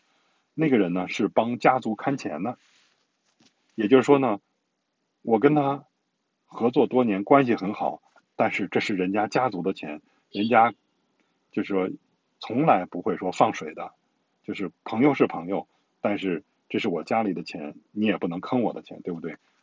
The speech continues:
为什么就是说我能跟他谈一下这个条款呢？刚好赶上说他把他这个家族企业卖给了业界的，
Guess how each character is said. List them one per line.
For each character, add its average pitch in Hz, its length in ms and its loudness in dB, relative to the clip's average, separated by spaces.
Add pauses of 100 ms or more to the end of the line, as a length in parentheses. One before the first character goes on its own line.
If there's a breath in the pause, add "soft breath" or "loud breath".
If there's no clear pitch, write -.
为 170 180 6
什 107 140 0
么 92 120 0
就 98 120 0
是 90 120 -2
说 95 160 0
我 90 160 -2
能 87 120 -6
跟 131 120 -6
他 139 160 -8
谈 - 260 -8
一 - 20 -4
下 135 120 2
这 123 80 0
个 90 80 0
条 92 180 -4
款 73 220 -6
呢？ 78 120 -10 (460 soft breath)
刚 170 260 6
好 87 200 0
赶 80 220 -4
上 87 180 -6
说 90 300 -6 (340)
他 131 160 2
把 110 160 -2
他 110 160 -2
这 107 120 0
个 87 100 -6
家 113 240 2
族 110 120 -2
企 - 200 -8
业 82 240 -6 (460)
卖 160 320 4
给 87 200 -4
了 80 200 -6
业 113 240 2
界 92 220 -2
的， 80 260 -6